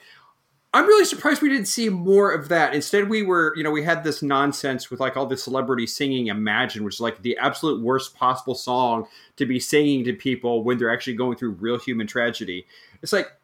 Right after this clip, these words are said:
I'm a little surprised. I don't know if you, either of you are, but I'm a little surprised that we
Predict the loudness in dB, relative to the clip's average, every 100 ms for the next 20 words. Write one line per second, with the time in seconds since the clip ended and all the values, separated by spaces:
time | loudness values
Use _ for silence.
0 | _ _ -6 -2 0 4 4 2 -2 0
1 | 4 6 4 2 -2 -2 -2 -2 0 -2
2 | 0 -2 0 0 0 2 0 0 -2 -4
3 | -6 -2 0 0 -4 -6 -6